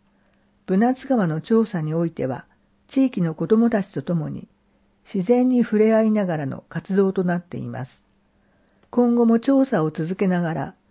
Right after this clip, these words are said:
この環境を未来につなげるためには、自分たちに何ができるかを考え、守りながら、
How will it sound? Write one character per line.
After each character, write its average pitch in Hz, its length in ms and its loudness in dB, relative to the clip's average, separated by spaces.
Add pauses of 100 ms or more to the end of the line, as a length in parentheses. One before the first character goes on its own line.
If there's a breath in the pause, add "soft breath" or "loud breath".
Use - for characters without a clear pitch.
(300)
こ 208 100 -4
の 226 140 4
環 233 320 0
境 196 400 2
を 185 80 0
未 220 160 2
来 254 260 4
に 151 120 -2
つ - 120 -10
な 202 120 0
げ 208 120 0
る 202 100 -4
た 196 140 -2
め 190 100 0
に 156 140 -4
は、 - 180 -10 (440)
自 180 80 0
分 277 240 0
た 208 120 2
ち 160 140 -6
に 160 160 -4
何 247 220 0
が 190 120 0
で - 120 -4
き - 120 -4
る 190 120 2
か 139 180 -8
を 151 180 -10
考 175 400 -4
え、 131 140 -8 (600)
守 202 360 2
り 202 60 0
な 190 120 0
が 131 100 -4
ら、 120 180 -10